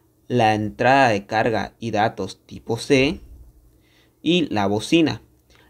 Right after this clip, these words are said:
En esta ocasión el S Pen, eh, ya no se encuentra en el lado, eh, derecho,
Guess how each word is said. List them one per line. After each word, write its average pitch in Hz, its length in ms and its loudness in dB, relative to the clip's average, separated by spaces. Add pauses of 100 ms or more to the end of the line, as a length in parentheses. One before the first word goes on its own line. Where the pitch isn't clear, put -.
En 156 180 4
esta 196 260 0
ocasión 151 540 0
el 120 140 0
S 127 220 -4 (100)
Pen, 143 340 -2 (140)
eh, 110 300 -4
ya 123 260 2
no 139 140 0
se 143 100 -4
encuentra 123 760 -2
en 113 220 -6
el 101 140 -4
lado, 98 600 -4
eh, 101 200 -8
derecho, 117 520 0